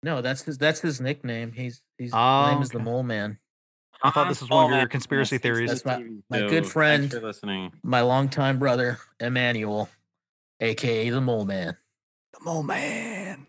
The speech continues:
Speaker 1: Soon to be coming out with another podcast about martial arts movies.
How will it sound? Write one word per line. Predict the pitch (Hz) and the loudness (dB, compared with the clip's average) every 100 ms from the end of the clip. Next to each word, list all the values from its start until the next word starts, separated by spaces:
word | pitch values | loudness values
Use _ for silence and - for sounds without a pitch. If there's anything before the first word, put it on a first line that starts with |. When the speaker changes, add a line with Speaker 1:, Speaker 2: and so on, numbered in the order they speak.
| _ | _
Speaker 1:
Soon | 151 156 151 | 0 2 0
to | 139 | 0
be | 135 | -2
coming | 131 135 127 127 | 0 -2 -2 -2
out | 123 123 113 | -2 -2 -2
with | 120 113 | -2 -4
another | 110 107 120 127 113 | -6 -4 -2 -2 -2
podcast | - 113 113 123 123 | 0 0 2 0 0
about | 113 110 104 - - _ _ _ _ _ _ _ | 0 0 0 -4 -20 _ _ _ _ _ _ _
martial | 151 165 - 165 | 2 4 4 6
arts | 180 202 - | 4 2 0
movies. | 127 120 120 131 | 2 2 2 0